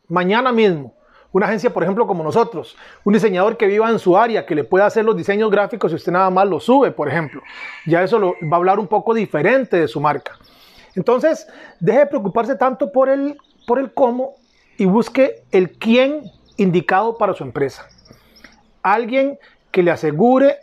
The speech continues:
que los resultados que usted está buscando van a llegar rápido, sin que necesariamente usted tenga que saber absolutamente todo el proceso de cómo se hace. Entonces, eso es muy importante. ¿Por qué? Porque a veces en querer ahorrar dinero,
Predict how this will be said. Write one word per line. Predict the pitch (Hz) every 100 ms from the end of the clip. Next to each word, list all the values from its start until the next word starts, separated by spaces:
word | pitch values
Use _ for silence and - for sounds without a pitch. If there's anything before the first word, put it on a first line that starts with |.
| _
que | 185
los | 160
resultados | 151 - 139 226 240
que | 202
usted | 151
está | 175
buscando | 226 - 226 233 196
van | 185 226
a |
llegar | 185 156 208 - -
rápido, | 147 202 220 - 311 339 - _ _ _ _ _ _
sin | - 208 196
que | 202 202 -
necesariamente | 170 170 185 208 220 214 220
usted | 208
tenga | 202 208
que | 214
saber | 165 160 190 208 -
absolutamente | 170 170 165 180 180 185 190
todo | - 185
el | 185
proceso | 147 180 196
de | 147
cómo | 165 180 185
se | 147
hace. | 156 160 - - 960 - - - _ _ _ -
Entonces, | 175 185 190 240 233 - -
eso | - 233
es |
muy | 240 269
importante. | 226 180 277 285 226 143 - - -
¿Por | - 180
qué? | 302 285
Porque | 196 262
a |
veces | 277 226
en | 277
querer | 240 233
ahorrar | 262 247 262 254
dinero, | 294 269 226 226